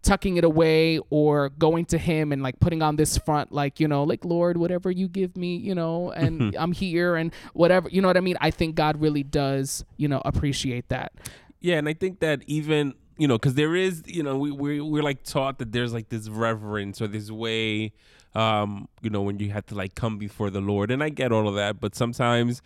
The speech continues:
Speaker 2: you know, I even found myself, you know, like, getting past all the, um, pleasantries and then be like, "Lord, for the record, I'm upset or I'm tight or this is how I feel," or whatever. Um, and sometimes you just have to do that.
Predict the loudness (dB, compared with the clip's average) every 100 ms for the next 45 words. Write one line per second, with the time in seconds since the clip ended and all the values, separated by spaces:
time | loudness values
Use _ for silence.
0 | -20 -12 0 2 4 4 4 6 6 6
1 | 2 4 4 4 0 -8 -20 -14 -2 2
2 | 4 2 0 -4 -20 -8 0 2 2 2
3 | 2 2 0 -2 0 2 2 0 2 2
4 | 0 -2 -6 -4 -2 0 -2 -2 -2 -4
5 | -4 -2 0 0 2 6 6 6 4 4
6 | 4 2 2 0 0 -4 -10 _ _ _
7 | 2 4 4 2 0 -4 -4 -2 -2 -2
8 | 0 -2 -2 -4 -4 -2 -2 0 0 0
9 | -2 -2 -2 0 2 2 0 -4 -6 -20
10 | -16 -2 0 0 -2 -4 -2 -2 2 0
11 | 2 -2 0 0 2 -2 -2 -2 0 2
12 | 2 0